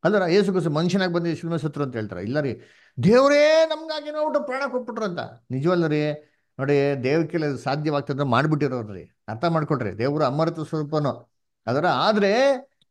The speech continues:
ದೇವರು ಅಮರತ್ವ ಸ್ವರೂಪನು ಆಗಿರೋದ್ರಿಂದ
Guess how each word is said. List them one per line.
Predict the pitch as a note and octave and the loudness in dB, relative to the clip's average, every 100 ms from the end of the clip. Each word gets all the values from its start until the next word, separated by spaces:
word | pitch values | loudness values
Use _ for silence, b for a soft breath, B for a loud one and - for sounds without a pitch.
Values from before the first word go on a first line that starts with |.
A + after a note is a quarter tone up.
| _ A2 | _ -2
ದೇವರು | C#3+ F3 F3+ F3+ F3+ G3+ A#3 B3+ C4 | 4 4 4 2 4 4 6 6 4
ಅಮರತ್ವ | B3 - A#2+ E3 F3+ F3+ F#3+ | 2 -4 -8 -4 -4 -2 -4
ಸ್ವರೂಪನು | - F3+ F3+ F3 F3 | -2 0 0 0 -2
ಆಗಿರೋದ್ರಿಂದ | E3 E3+ F3 F3+ E3+ E3+ | -2 -2 0 0 -2 -4